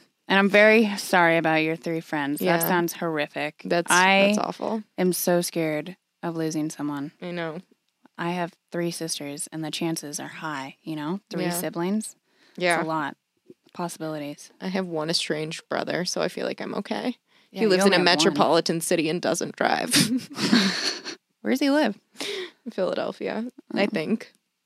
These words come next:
Speaker 1: We don't know.
Speaker 2: Who's to say?
Speaker 1: Yeah.
Speaker 2: We had a falling out.
Speaker 1: I don't know
Speaker 2: It's
Speaker 1: where one of
Speaker 2: tragic.
Speaker 1: mine is either, so,
Speaker 2: I know.
Speaker 1: yeah.
Speaker 2: We all have that one.
Speaker 1: We all have the one.
Speaker 2: <laughs> Um,
Speaker 1: It's always the older one, isn't it?
Speaker 2: Yep,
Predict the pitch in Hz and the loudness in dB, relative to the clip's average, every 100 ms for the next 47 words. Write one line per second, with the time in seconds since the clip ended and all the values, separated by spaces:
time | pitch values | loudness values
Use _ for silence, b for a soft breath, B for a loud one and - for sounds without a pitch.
0 | - 208 - 180 82 196 - 185 - - | -8 -6 -6 -6 -8 -8 -6 -4 -4 -4
1 | - - 226 - - 175 160 180 B B | -4 -4 -4 -6 -14 -8 -8 -10 B B
2 | B B _ 208 190 - - - - - | B B _ -6 -6 -6 -8 -8 -8 -8
3 | - - _ _ 190 185 139 160 - - | -10 -14 _ _ -10 -8 -6 -4 -2 -2
4 | 151 156 156 160 165 160 160 165 - 196 | 0 0 0 -2 -2 -6 -6 -8 -6 -4
5 | 175 175 165 233 - - 190 - 190 226 | 0 0 0 0 -4 -8 -10 -4 0 4
6 | 277 240 247 208 214 180 220 247 262 254 | 4 4 4 4 4 4 2 4 6 6
7 | 254 247 196 151 - 226 220 226 208 208 | 6 6 4 4 2 2 2 4 4 4
8 | 202 233 - _ B 269 B B - 349 | 2 -2 -6 _ B -20 B B 4 6
9 | 339 254 190 202 170 143 160 185 240 220 | 6 6 6 6 4 4 2 4 4 6
10 | 208 | 4